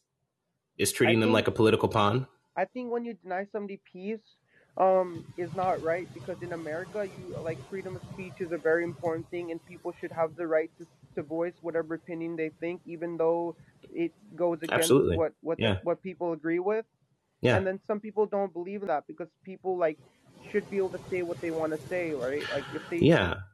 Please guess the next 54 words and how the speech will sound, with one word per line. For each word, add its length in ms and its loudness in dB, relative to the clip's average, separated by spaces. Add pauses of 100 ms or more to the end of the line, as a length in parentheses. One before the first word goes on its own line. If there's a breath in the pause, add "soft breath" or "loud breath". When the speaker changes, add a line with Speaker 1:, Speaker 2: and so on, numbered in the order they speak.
(120)
Speaker 1:
yeah. 240 2
Speaker 2:
you 60 -2
know, 180 -2
they 80 -4
should 100 -8
Speaker 1:
Um, 120 4
Speaker 2:
be 40 4
able 140 8
Speaker 1:
well, 80 2
Speaker 2:
to 100 2
voice 120 0
Speaker 1:
yeah. 140 6
Speaker 2:
their 100 2
opinions, 520 -6 (100)
and 220 -2
some 160 -2
people 240 -2
Speaker 1:
Yeah. 60 0
Speaker 2:
don't, 320 2 (400)
don't 200 2
believe 300 -2
in 140 -2
that. 260 -2
They 100 -2
think 320 -10
Speaker 1:
And, 220 6
Speaker 2:
that 40 -2
Speaker 1:
and, 600 -4 (100)
and 140 6
Speaker 2:
you 60 0
Speaker 1:
people 220 8
Speaker 2:
can't 120 2
Speaker 1:
can't 120 2
Speaker 2:
say 100 2
Speaker 1:
speak. 500 4 (120)
People 200 2
can't 180 4
speak 300 4
if 100 -4
they're, 300 2
if 80 -8
they're 120 4
dead, 380 2 (420)
right? 340 2 (120)
People 180 0
can't 180 2
speak 300 4
if 100 2
they've 260 4
been 120 2
Speaker 2:
It's 100 2
Speaker 1:
killed 260 8
by 140 4
bombs. 640 0